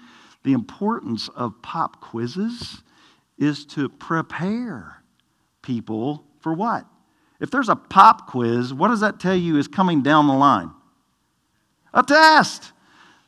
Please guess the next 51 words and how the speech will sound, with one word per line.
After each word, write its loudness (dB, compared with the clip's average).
I 2
mean, 2
the, -2
if, 0
if 2
I'm 4
learning 4
things 2
in 0
these 2
increments, 2
it's -4
a 2
whole -2
lot 2
easier 0
when 2
the 2
big -2
test 0
comes 0
for -10
me 4
to -2
go. 0
I, 4
I 2
mean, 2
how 4
many 4
of 2
you, 4
like, 6
you're 4
the, 2
if -4
you 0
have 2
a 0
test -2
at -4
nine 4
o'clock 4
in 0
the 2
morning, 4
you're 2
up -2
till -2
five 4
o'clock 4